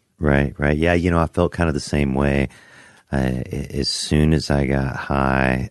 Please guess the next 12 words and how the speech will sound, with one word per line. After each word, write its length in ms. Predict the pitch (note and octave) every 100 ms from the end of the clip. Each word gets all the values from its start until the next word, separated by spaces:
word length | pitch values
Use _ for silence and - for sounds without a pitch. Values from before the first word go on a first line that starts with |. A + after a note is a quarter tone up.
| _
the, 120 | C#2+
one 240 | E2+ D2 D2
of 60 |
the 60 | C2
first 420 | - C#2+ C#2+ -
thoughts 520 | C#2+ C2 C2 - - -
was, 480 | G2 D2+ B1+ - - _ -
"They've 260 | - C2 B1
been 200 | B1 A#1+
lying 340 | B1+ B1 A#1+
to 160 | - B1
me." 200 | B1 A#1+